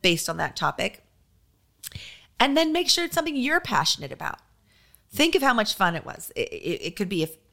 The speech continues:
if every day you were designing specific houses for people that had the same passion as you. I think there's a lot of excitement and, and, uh, potential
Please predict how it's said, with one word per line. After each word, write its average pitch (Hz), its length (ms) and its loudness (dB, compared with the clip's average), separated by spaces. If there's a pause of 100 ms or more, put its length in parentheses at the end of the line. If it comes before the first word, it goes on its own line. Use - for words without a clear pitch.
(140)
if 180 280 -6
every 226 320 2
day 160 560 -2 (600)
you 202 220 4
were 202 100 4
designing 175 380 0
specific - 1000 -4 (580)
houses 170 460 4
for 160 120 -2
people 147 440 -10
that 165 100 -4
had 180 120 -6
the 220 60 -6
same 180 320 -2
passion 240 480 4
as 233 200 -2
you. 339 280 -4 (1080)
I - 80 2
think 233 120 0
there's 202 140 -4
a 175 60 -4
lot 160 360 4
of 175 220 0
excitement 180 640 0
and, 147 240 -10 (280)
and, 151 380 -2
uh, 139 300 2 (1040)
potential 277 720 2